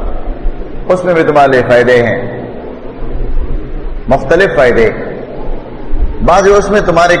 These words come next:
کانے کے لیے اس کا گوشت، بعض ایسے ہیں کہ اس کے بال کو تم استعمال کرتے ہو،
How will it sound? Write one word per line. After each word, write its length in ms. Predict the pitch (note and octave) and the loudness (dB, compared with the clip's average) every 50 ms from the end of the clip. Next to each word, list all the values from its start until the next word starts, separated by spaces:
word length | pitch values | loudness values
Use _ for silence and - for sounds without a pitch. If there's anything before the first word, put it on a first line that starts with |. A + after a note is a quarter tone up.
| F3+ | 2
کانے 300 | E3+ D#3 D#3+ E3+ F#3+ G3 F#3 D3+ | 2 2 4 4 4 2 0 2
کے 60 | E3 E3 | 0 2
لیے 160 | D#3 D3 C3+ | 2 4 2
اس 120 | B2+ A2+ - | 2 2 2
کا 100 | - B2 A#2 G#2 | 2 2 2 4
گوشت، 320 | A#2 B2+ B2+ B2 - - - - - - - - - - - - - - - - - - - - - - - - - - - G2 | 4 4 4 2 0 -2 -8 -8 -8 -8 -8 -8 -10 -12 -12 -14 -14 -16 -16 -16 -16 -16 -18 -18 -18 -20 -20 -20 -20 -14 -4 2
بعض 220 | A#2+ D3+ F3 F#3 F#3 F#3+ F3 | 4 4 4 4 4 2 2
ایسے 240 | - G3+ - G3+ G3+ | 2 2 2 2 2
ہیں 120 | G#3 G#3+ G#3+ G3 | 4 2 2 2
کہ 60 | G3 F#3 F#3+ | 0 2 2
اس 100 | F#3 - - - | 2 -2 0 0
کے 100 | F#3 F#3 D#3 A#2 G2+ G2 | 2 2 2 0 0 2
بال 220 | B2+ C#3+ D#3+ F3+ F#3 - | 4 4 4 4 2 2
کو 60 | E3+ D#3 D#3+ | 0 2 2
تم 80 | D#3+ D3+ | 2 0
استعمال 440 | D3 - - C#3 C3 C3 B2+ B2+ A#2+ A#2+ | 0 0 0 0 2 4 4 4 4 2
کرتے 220 | A2+ - - G#2+ G#2+ | 0 0 0 -2 -2
ہو، 80 | G2 | -4